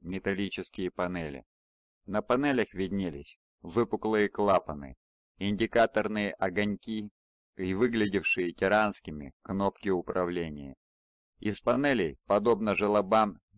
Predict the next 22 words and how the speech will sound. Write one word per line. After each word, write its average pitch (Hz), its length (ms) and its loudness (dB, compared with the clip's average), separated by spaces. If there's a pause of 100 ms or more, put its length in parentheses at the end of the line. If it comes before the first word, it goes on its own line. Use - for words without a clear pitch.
(120)
вились 98 580 -4
металлические 98 840 -4
кабели, 73 580 -2 (520)
которые 120 540 2
исчезали 104 640 0
в - 80 -16
прорезях 98 640 2
в - 100 -20
платформе. 76 760 -4 (720)
В 82 160 -10
этом 123 320 2
первобытно 117 760 2
обустроенном 107 840 0
зале 98 440 4
была 98 380 2
техника, - 640 -8 (280)
много 107 480 4
техники, 76 640 -8 (500)
но 104 220 2
в 95 40 -2
большинстве 120 680 2
своем 85 480 -4